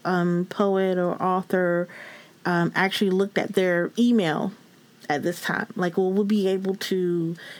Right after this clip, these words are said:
give that experience to users to kind of flip through? Like, if you, if it was a physical thing, they could flip through the file to see, "Oh, okay, let's, this was accessed, this," but what emails are is, like,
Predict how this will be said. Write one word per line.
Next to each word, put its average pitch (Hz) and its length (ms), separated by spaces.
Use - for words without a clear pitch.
give 202 200
that 190 140
experience 190 720
to 190 120
users 180 540
to 185 80
kind 180 320
of 165 240
flip 254 440
through? 240 540
Like, 202 220
if 208 160
you, 226 220
if 208 200
it - 80
was 214 160
a 202 60
physical 233 520
thing, 170 440
they 202 120
could 202 160
flip 202 340
through 196 160
the 180 100
file 170 520
to 170 160
see, 175 600
"Oh, 160 320
okay, - 580
let's, - 540
this 185 400
was 180 300
accessed, 165 480
this," 185 160
but 185 360
what 190 460
emails 269 520
are 160 400
is, 175 140
like, 170 120